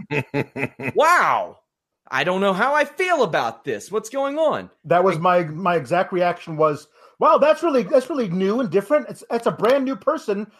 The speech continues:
Speaker 3: that you have, that you're now positioning as one of your top people. Oh, wait, why did you make her a loser for the last year?"
Speaker 2: Yeah.
Speaker 3: Like, why have you positioned her as a loser on T V
Speaker 2: We're, we're,
Speaker 3: only
Speaker 2: we're
Speaker 3: to
Speaker 2: not
Speaker 3: have her
Speaker 2: gonna,
Speaker 3: win this, you know?
Speaker 2: we're not gonna pretend like, uh, the booking of ten months ago has anything to do with this night, because that's, that's just what they do.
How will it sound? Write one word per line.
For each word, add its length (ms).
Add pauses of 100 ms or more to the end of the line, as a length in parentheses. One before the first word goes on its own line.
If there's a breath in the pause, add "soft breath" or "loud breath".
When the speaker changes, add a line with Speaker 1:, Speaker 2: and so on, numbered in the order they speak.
(140 soft breath)
Speaker 3:
that 120
you 100
have, 480
that 160
you're 160
now 160
positioning 600
as 120
one 100
of 60
your 100
top 280
people. 400 (260 loud breath)
Oh, 180
wait, 280 (180)
why 260
did 140
you 100
make 220
her 180
a 80
loser 520
for 100
the 120
last 320
year?" 300 (480)
Speaker 2:
Yeah. 240
Speaker 3:
Like, 140
why 180
have 80
you 80
positioned 340
her 100
as 100
a 40
loser 380
on 120
T 180
V 100
Speaker 2:
We're, 100
we're, 200
Speaker 3:
only 60
Speaker 2:
we're 60
Speaker 3:
to 40
Speaker 2:
not 120
Speaker 3:
have 100
her 60
Speaker 2:
gonna, 100
Speaker 3:
win 120
this, 340
you 80
know? 60
Speaker 2:
we're 60
not 140
gonna 140
pretend 460
like, 320
uh, 260
the 140
booking 400
of 280
ten 260
months 260
ago 160
has 160
anything 320
to 60
do 160
with 280
this 240
night, 380
because 200
that's, 200
that's 200
just 120
what 120
they 120
do. 320